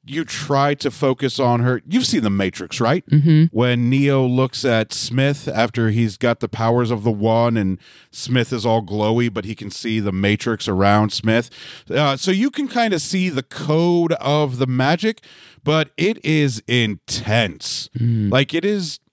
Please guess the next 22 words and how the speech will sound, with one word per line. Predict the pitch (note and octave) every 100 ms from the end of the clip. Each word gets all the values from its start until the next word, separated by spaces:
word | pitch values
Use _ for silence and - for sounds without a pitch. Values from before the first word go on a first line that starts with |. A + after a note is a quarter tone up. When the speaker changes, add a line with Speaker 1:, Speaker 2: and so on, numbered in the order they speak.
| _ _ -
Speaker 1:
nigh | C3+ C#3+ C#3+ D3+ E3 G3+ G#3+ G#3+ G#3+ -
impossible | D#3+ C3+ - - E3 D#3 D#3+ D3 D3
to | D3+
focus | C3 D3 C3+ C3+ -
specifically | - A#2 - D3 C3 D3 - C3+ B2+
on | A#2 B2
her. | A2+ - A#2+ B2 C#3 G3 - - - - -
The | C3+
chair | - - - D#3+ F3 F#3 F#3+
you're | C#3+ C#3+
sitting | C#3 - E3 D3+ D3
on, | C#3 C3+ C#3 C3+
the | A2
table | - D3 D3+ D#3 D3+
in | C#3
front | - C3 B2+
of | A#2+
you, | B2 B2 A#2+ -
all | A#2+ D3+ D#3+
of | C#3+ A#2+
the |
food, | A#2+ - B2+ A#2+ A#2 A#2